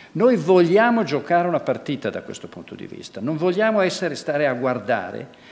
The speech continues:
ma questo richiede cambiare dei meccanismi. Noi vogliamo collaborare a ridisegnare il sistema di distribuzione della cura sul territorio. Perché? Perché conosciamo benissimo le persone che arrivano qua.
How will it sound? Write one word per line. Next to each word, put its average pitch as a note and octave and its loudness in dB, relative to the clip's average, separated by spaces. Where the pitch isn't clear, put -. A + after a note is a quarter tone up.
ma D3 2
questo A3+ 2
richiede F3+ 0
cambiare E3 0
dei D3+ -4
meccanismi. C#3 -2
Noi G3+ 0
vogliamo F#3+ 2
collaborare E3+ 0
a F3 0
ridisegnare G3 0
il E3 -2
sistema D#3 -6
di C#3 -4
distribuzione A2+ -6
della G#2+ -6
cura A#2 -8
sul G#2+ -12
territorio. - -14
Perché? E3 4
Perché A#2 -6
conosciamo D3 -4
benissimo D3+ 0
le F#2+ -12
persone F#2 -12
che F#2 -14
arrivano - -14
qua. - -20